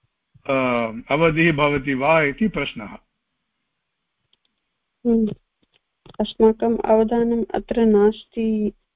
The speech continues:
Speaker 2: यत् अवधिः भवति न वा, अपि तु व्यवहारक्षेत्रे अवधिः अस्ति न वा।
Speaker 1: हम्म।
Speaker 2: इत्युक्ते यत्र व्यवहारः अस्ति तत्र अवधिः अस्ति न वा इति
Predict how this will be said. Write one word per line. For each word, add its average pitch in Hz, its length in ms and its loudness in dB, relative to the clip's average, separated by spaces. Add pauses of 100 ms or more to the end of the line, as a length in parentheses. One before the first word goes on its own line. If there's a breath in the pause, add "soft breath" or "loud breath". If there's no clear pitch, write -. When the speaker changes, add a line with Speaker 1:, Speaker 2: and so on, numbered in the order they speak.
(320)
Speaker 2:
यत् 208 360 0 (100)
अवधिः 208 580 0
भवति 208 560 0
न 202 100 4
वा, 190 300 0 (1900)
अपि 196 220 0
तु 226 200 0
व्यवहारक्षेत्रे 214 1500 0 (160)
अवधिः 214 540 0 (140)
अस्ति - 420 -4
न 196 100 2
वा। 185 320 0 (920)
Speaker 1:
हम्म। 113 320 -4
Speaker 2:
इत्युक्ते - 880 2
यत्र 226 260 0
व्यवहारः 226 840 0
अस्ति 226 340 -10
तत्र 214 380 -6
अवधिः 226 680 0
अस्ति 214 340 -8
न 214 100 0
वा 208 280 2
इति 220 300 -4